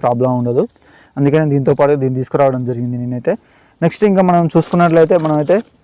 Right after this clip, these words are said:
స్ప్రెడర్ కూడా కలిపి స్ప్రే చేస్తున్నాం మనం, ఎందుకంటే లాస్ట్ టైమ్ మనం స్ప్రెడర్ కలిపి స్ప్రే చేయడం వల్ల మనకైతే మంచి రిజల్ట్ వచ్చింది. నేనైతే టాటా వాళ్ళది ఇది వెట్, వెట్ సెట్, ఆ, సారీ ఫ్రెండ్స్,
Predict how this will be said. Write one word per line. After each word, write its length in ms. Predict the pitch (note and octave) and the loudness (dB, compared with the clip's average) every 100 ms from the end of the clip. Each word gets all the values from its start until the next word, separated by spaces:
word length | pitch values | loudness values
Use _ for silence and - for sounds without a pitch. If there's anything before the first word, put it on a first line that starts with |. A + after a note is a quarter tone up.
| _ - - - - - _ - - C3+ - | _ -20 -20 -20 -20 -20 _ -20 -14 -12 -2
స్ప్రెడర్ 300 | E3 D#3 E3 E3+ | 0 2 2 2
కూడా 100 | D#3+ | 0
కలిపి 200 | D3 C#3 C#3 | -2 -4 -6
స్ప్రే 160 | C#3 C3 | -4 -4
చేస్తున్నాం 300 | B2 C3 A#2+ | -6 -6 -4
మనం, 140 | A#2+ A#3 - _ - - | -4 -8 -14 _ -18 -6
ఎందుకంటే 300 | C3+ C#3+ D3 C#3 | -2 2 2 4
లాస్ట్ 200 | C#3 C#3 | 2 2
టైమ్ 120 | D#3+ D3+ | -4 -4
మనం 100 | C#3+ C3+ | -6 -6
స్ప్రెడర్ 260 | C#3 C3 C#3 | -4 -2 -2
కలిపి 180 | C3+ C3+ - | -2 -4 -4
స్ప్రే 120 | C3 C#3 | -4 -2
చేయడం 160 | B2+ B2+ | -2 -2
వల్ల 100 | C3 | -2
మనకైతే 260 | B2 B2+ C3+ C3 | -2 -2 -2 -2
మంచి 160 | B2 C3 | -2 0
రిజల్ట్ 240 | C3 C3 B2+ | 2 2 0
వచ్చింది. 280 | A#2+ B2+ A#3 _ _ _ _ | -4 -6 -8 _ _ _ _
నేనైతే 240 | C3 C3+ C#3+ C#3+ | -4 0 0 -2
టాటా 200 | C3 C#3+ | -2 0
వాళ్ళది 260 | C3+ C3 B2+ | 2 2 0
ఇది 100 | B2 B2 B2 A#2+ | -2 -4 -6 -6
వెట్, 180 | A#2+ C3+ B2+ | -6 -8 -4
వెట్ 160 | C3 - | -4 -2
సెట్, 180 | C#3+ B2 B2 - - C#3 | -4 -4 -6 -10 -12 -8
ఆ, 20 | B2+ B2 | -8 -6
సారీ 220 | B2+ C3+ - | -6 -6 -6
ఫ్రెండ్స్, 200 | C#3 | -8